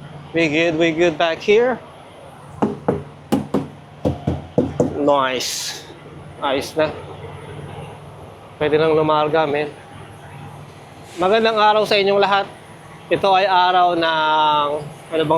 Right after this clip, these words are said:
ngayon? <laughs> Hindi ko na alam ang araw, men. Sa tingin ko, teka,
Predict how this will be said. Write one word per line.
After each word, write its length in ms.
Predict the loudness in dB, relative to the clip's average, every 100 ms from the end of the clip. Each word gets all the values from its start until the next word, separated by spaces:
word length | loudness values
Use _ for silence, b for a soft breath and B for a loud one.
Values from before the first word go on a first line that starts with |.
| 2
ngayon? 240 | 2 -2 -6 -6
<laughs> 220 | -6 -6 0
Hindi 80 | 2
ko 80 |
na 160 | 4 4
alam 160 | 2 2
ang 140 | 4
araw, 260 | 4 4 2
men. 240 | 2 0 -2 -8 -20 -20 -20 -20 -20 -20 -20 -18
Sa 160 | -6 0
tingin 320 | 2 4 4
ko, 160 | 2 2
teka, 400 | 2 2 2